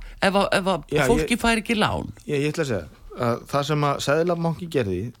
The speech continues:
Speaker 1: Mm.
Speaker 2: það er ekki nóg með að það var, voru hækkaðir hér vextir. Það var líka gripið inn í sem að Seðlabankinn hefur í höndum sér, eh, inn í lánþegaskilyrðin sem
Speaker 1: Já.
Speaker 2: að fjalla um það, eh, sem sagt, eh, það, það bæði hefur áhrif á greiðslumatið
Speaker 1: Mm.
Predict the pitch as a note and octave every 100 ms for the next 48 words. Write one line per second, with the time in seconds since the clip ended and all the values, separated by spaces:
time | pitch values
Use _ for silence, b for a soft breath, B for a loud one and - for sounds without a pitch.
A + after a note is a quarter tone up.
0 | D#3+ D3+ C3+ C#3 A#2 A#2 B2 B2+ C#3 D#3
1 | D3 C#3 C3+ C3+ C3+ C3+ D3+ C3+ C3+ D#3
2 | - D3 C3+ C#3 D#3 G3 - - G2+ -
3 | - B B B B B B - A#2 A2+
4 | B2 F3+ - C#3+ - D#3 F3+ - D3 D3
5 | C#3+ A#2+ D#3 E3+ - C3 A#2+ C3+ C#3+ C#3
6 | C#3 C#3+ C3 C3+ C3 B2 C3 A#2 G#2 A2
7 | - B B B B B B - - A#2+
8 | - C3+ C#3 E3 B3 - B2+ G2 A2+ F2
9 | D2+ D#2+ - - A2 G#2 B2+ C#3 D#3+ -
10 | D#3 C#3 C3+ C3+ C#3+ - C3+ B2 A2+ G#2
11 | - G#2+ G2 - - G#2+ F#2+ - - B
12 | B B A#2 G#2+ A#2+ G#2 G#2+ C3+ F3 D#3
13 | A2+ A2 G2+ F2+ - A#2 D3+ E3+ F#3 F3+
14 | E3+ C3+ A3+